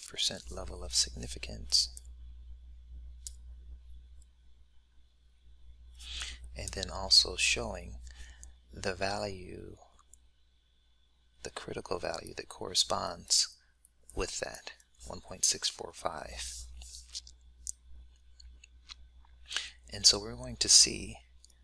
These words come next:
from this curve what our test statistic is to see if it resides here. Then we say that's not improbable enough, or if it resides here,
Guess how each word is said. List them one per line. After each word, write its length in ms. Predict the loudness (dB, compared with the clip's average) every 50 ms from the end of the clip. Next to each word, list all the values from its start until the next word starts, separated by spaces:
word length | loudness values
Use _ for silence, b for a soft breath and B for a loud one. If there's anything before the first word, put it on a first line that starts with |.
| -20 -20 -18
from 220 | -10 -8 -8 -6 -6
this 260 | 2 8 10 10 10
curve 540 | 10 6 -2 -4 -4 -4 -6 -6 -8 -10 -8
what 200 | -2 0 0 0 2
our 220 | 0 0 0 0 2
test 500 | 2 2 2 4 8 8 10 10 10 10
statistic 760 | 10 10 8 6 2 0 4 6 6 6 6 6 0 -4 -4
is 280 | -6 -6 -2 2 2 2 8
to 80 | 12
see 220 | 12 12 12 12 8
if 180 | 0 -4 -4
it 100 | -4 -4
resides 520 | 2 2 2 2 2 -2 2 6 8 8 8
here. 400 | 6 2 -4 -4 -6 -8 -10 -12 b b b b b b b b b b b b b b -10 -4
Then 200 | -4 -2 -2 2
we 80 | 8 10
say 160 | 10 10 10
that's 260 | 6 6 6 6 6
not 140 | 6 2 -2
improbable 560 | -4 -4 -4 -2 -2 -2 -2 -2 -4 -4 -4
enough, 480 | -4 -4 -6 -8 -8 -8 -8 -10 -10 b b b b b -10 -6
or 140 | -6 -4
if 100 | -4 -4
it 100 | -4 -4
resides 440 | 0 2 2 2 2 2 6 6 6
here, 420 | 6 4 0 -2 -4 -6 -8 -10